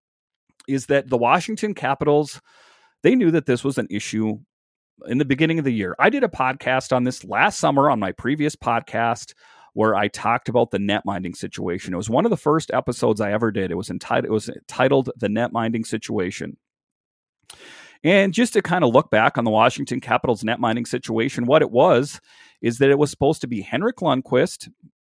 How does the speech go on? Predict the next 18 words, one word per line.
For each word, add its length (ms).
who 120
was 120
gonna 180
be 240
the 180
netminder 480
for 100
the 60
Washington 540
Capitals, 460
and 160
Ilya 240
Samsonov 680
was 120
gonna 160
back 300
him 100
up. 180